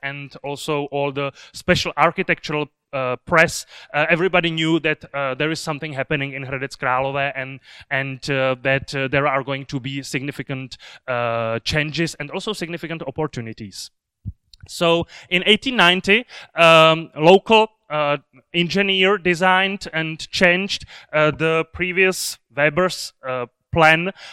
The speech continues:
uh, into this, and as you can see, he also expanded, uh, the uh, directions and also the,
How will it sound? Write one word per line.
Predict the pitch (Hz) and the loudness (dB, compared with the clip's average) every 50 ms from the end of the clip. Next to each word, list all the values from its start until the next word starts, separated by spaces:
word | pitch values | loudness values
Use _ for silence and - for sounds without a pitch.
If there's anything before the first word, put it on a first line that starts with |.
| - _ - | -20 _ -2
uh, | 147 147 147 143 | 0 2 2 2
into | - 175 180 170 - 208 175 | 0 -2 -4 -2 -2 -2 -2
this, | 131 147 156 220 220 - - - - | 0 2 2 2 0 -2 -6 -8 -6
and | 139 143 151 156 160 | -4 -4 -4 -4 -4
as | 156 143 156 139 170 | -6 -6 -6 -6 -6
you | 165 | -6
can | - 170 165 | -4 -6 -6
see, | - - 156 160 | -6 -8 -8 -6
he | 165 170 | -4 -4
also | 147 156 - 165 156 | -6 -4 -6 -6 -6
expanded, | - 160 - - - - - 156 151 156 160 156 165 190 - - - - - _ _ _ | -6 -10 -12 -12 -14 -4 -2 -2 -2 0 -2 -2 -4 -4 -4 -8 -20 -20 -20 _ _ _
uh, | 143 143 139 139 139 | -8 -6 -4 -4 -6
the | 127 135 147 143 139 139 139 135 _ _ _ _ 135 | -4 -4 -4 -4 -4 -6 -8 -12 _ _ _ _ -20
uh, | 131 | -12
directions | 123 147 139 139 143 165 170 - - - 185 170 170 170 180 175 - - | -6 -4 -2 0 2 2 0 0 0 -6 -6 -6 -6 -8 -10 -12 -10 -12
and | 135 135 135 123 | -12 -12 -12 -14
also | 123 131 - - 139 135 | -16 -16 -14 -14 -14 -14
the, | 123 123 131 123 | -12 -12 -12 -12